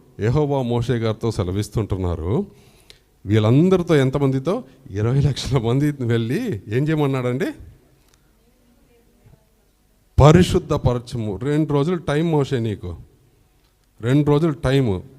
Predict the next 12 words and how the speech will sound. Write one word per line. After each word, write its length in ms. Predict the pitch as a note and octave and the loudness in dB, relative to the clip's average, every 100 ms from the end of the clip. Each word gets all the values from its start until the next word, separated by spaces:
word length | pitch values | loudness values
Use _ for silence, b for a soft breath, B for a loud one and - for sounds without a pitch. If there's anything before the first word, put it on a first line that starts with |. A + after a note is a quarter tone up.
| - | -14
మొత్తం 420 | B2+ C#3+ - D#3 | -6 -6 -2 2
అందరినీ 500 | D3+ D3 E3 E3+ E3+ | 2 2 2 4 4
కూడా 400 | D3 D3 A3+ C#3 - B B B B _ - | 4 4 4 2 -6 B B B B _ -2
పరిశుద్ధపరచు." 640 | A#2+ - C#3 A#2 A2+ A2 | -2 -2 -6 -6 -6 -8
ఏంటి 320 | G#2 C#3 D#3+ | -8 -10 -10
ఇది 240 | D#3+ C#3+ C#3 | -10 -8 -10
సడన్, 320 | B2 A2+ F#2 | -10 -6 -2
ఏం 160 | A#2 | -2
జరగబోతుంది? 640 | E3 F3 E3+ D#3+ D#3+ D#3 D3 | -2 -4 -6 -8 -8 -8 -6
అందరినీ 300 | C#3 D#3 D3 | -6 -6 -8
సడన్గా 380 | C3+ C#3 C#3 | -8 -8 -6
పరిశుద్ధపరచమంటున్నాడు 1300 | C3+ C3+ - C3+ C3 B2+ - B2+ A#2+ A#2+ B2 B2 B2 | -4 -4 -4 0 2 0 -2 -6 -6 -4 -4 -4 -8